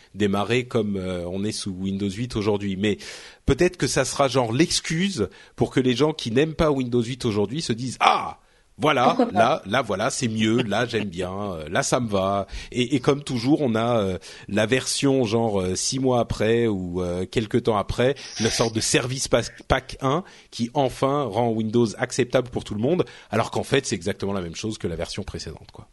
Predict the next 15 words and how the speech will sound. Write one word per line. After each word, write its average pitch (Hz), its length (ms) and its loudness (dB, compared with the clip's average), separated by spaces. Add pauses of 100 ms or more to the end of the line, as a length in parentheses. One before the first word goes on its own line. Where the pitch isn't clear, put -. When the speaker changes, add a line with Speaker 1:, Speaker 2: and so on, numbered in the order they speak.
(100)
Speaker 1:
Mais 104 100 -2
bon. 80 100 -12 (240)
Speaker 2:
Complètement. - 460 -2
Speaker 1:
Euh, 120 520 4 (640)
Surface - 520 0
sept 214 300 0
pouces, 208 420 0 (140)
euh, 120 200 4
elle 127 140 0
serait 139 320 2
dans 117 240 0
les, 107 520 0
dans 101 200 -2
les 95 600 -2
sacs - 500 -2